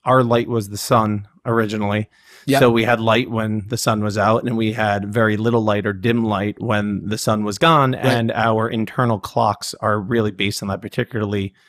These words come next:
Speaker 1: uh, bright morning light really anchors our clock and our wake up time, having a
Speaker 2: Mm-hmm.
Speaker 1: wake up time.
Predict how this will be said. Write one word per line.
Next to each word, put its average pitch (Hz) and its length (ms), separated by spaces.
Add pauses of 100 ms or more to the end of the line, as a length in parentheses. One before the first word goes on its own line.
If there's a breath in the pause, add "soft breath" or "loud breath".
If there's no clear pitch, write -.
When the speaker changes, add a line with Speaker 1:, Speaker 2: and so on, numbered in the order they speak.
(380 soft breath)
Speaker 1:
uh, 107 340
bright 113 380
morning 113 460
light 104 300
really 127 680
anchors 101 300
our 98 80
clock 101 240
and 101 80
our 101 80
wake 104 260
up 95 120
time, 90 260
having 98 300
a - 20
Speaker 2:
Mm-hmm. 123 80
Speaker 1:
wake - 140
up 95 100
time. 92 320